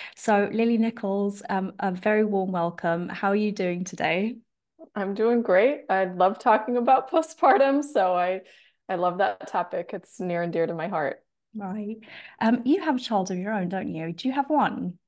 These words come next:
Speaker 2: I have two children.
Speaker 1: Oh, you have
Speaker 2: Yep.
Speaker 1: two, right, 'cause I looked
Speaker 2: Mm-hmm.
Speaker 1: on your website and I saw one, and I was like, "Okay, so she must have one." But so you have
Speaker 2: Mm-hmm.
Speaker 1: two, right? And what are their
Speaker 2: Yes.
Speaker 1: ages?
Speaker 2: Mm-hmm. Uh, my oldest is almost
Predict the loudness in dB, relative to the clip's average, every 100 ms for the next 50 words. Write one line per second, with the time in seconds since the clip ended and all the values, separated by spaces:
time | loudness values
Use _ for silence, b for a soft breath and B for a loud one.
0 | _ 2 2 4 2 6 6 6 4 2
1 | 2 4 4 4 2 0 0 0 -2 -2
2 | -4 -2 -2 -6 -6 -2 -2 -2 -6 -4
3 | -2 -4 -6 -6 -4 0 0 -2 -8 -10
4 | -12 -8 -10 -10 -12 -8 -6 -6 -6 -4
5 | -4 -4 -4 -6 -6 B B -2 0 2
6 | 0 -4 -4 -2 -2 -6 -6 0 0 0
7 | 0 0 2 2 2 2 2 0 -2 -4
8 | -12 -12 -8 -8 -8 -12 B B B B
9 | 2 4 6 6 4 2 0 0 0 -4
10 | -4 -2 0 0 -2